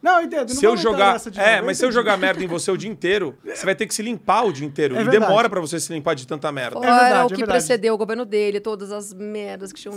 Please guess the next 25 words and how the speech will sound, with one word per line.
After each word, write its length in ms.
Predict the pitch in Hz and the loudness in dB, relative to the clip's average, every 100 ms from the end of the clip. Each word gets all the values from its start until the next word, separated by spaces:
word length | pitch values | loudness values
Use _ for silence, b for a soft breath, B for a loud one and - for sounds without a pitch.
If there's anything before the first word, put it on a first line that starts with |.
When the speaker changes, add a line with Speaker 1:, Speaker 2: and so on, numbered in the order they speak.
| 202 | -10
Speaker 3:
lá 180 | 202 185 | -6 -2
Speaker 2:
E 60 | 190 | 0
ainda 180 | 233 220 | 0 -2
Speaker 3:
do, 40 | |
Speaker 2:
tem 120 | 233 | -4
Speaker 3:
é. 20 | 233 | -4
Speaker 2:
muita 220 | 247 247 | -4 -2
coisa. 360 | - 208 156 - | 2 2 0 -10
Isso 260 | 190 196 196 | -10 -8 -4
daí 220 | 165 185 | -4 -2
o 60 | |
pessoal, 480 | 202 160 - 170 175 | -4 -8 -2 -2 0
às 100 | 143 | -2
vezes, 140 | 127 143 | -6 -6
da 120 | 135 | -8
direita, 460 | 120 127 139 147 120 | -8 -8 -8 -8 -12
é, 460 | 113 120 117 117 - b b b | -12 -12 -12 -16 -20 b b b
é, 240 | - 123 165 | -20 -14 -12
infantiliza 600 | 143 180 175 151 180 180 | -8 -8 -8 -12 -8 -8
o 80 | 156 | -6
que 220 | 175 160 | -8 -6
a 80 | 135 | -6
gente 300 | 127 185 208 | -4 -6 -6
fala. 320 | - 123 101 _ _ _ _ _ | -6 -6 -8 _ _ _ _ _
Porque, 160 | 135 | -18